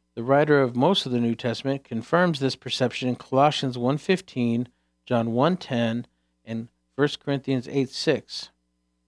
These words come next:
And we even have possible manifestations of Jesus before his birth, meaning there are many biblical scholars that feel that Melchizedek,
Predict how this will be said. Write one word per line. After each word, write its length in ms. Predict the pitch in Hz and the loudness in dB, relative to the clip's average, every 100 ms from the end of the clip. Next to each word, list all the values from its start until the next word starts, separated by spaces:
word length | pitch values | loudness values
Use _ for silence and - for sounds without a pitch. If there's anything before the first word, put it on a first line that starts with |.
| _ | _
And 160 | 120 123 | -6 -2
we 80 | 139 | 0
even 280 | 170 175 | 0 0
have 600 | 147 143 135 131 131 131 - | 0 2 4 4 0 -2 0
possible 440 | 156 147 156 139 | 2 2 0 2
manifestations 920 | 135 139 127 131 - 151 160 - 131 | 4 2 0 -4 0 0 2 0 -2
of 120 | 117 | -4
Jesus 360 | 113 123 123 120 | -2 -4 -4 -8
before 400 | - 113 - 120 | -10 -8 -4 -4
his 120 | 110 | -4
birth, 460 | 117 117 104 - _ _ _ _ _ _ _ - | -2 -2 -2 -12 _ _ _ _ _ _ _ 0
meaning 480 | 139 147 139 139 127 _ _ - | 2 4 4 0 -4 _ _ -4
there 140 | 123 | 0
are 60 | 120 | 2
many 240 | 127 156 | 2 2
biblical 460 | 165 151 143 135 131 | 2 2 2 0 -4
scholars 540 | - 160 180 160 131 | 0 4 4 4 2
that 80 | 123 | 0
feel 280 | - 147 147 | -2 2 4
that 300 | 135 131 - _ | 4 2 -2 _
Melchizedek, 920 | 123 127 127 - 196 196 131 110 - | -6 -4 -4 0 2 2 2 0 -2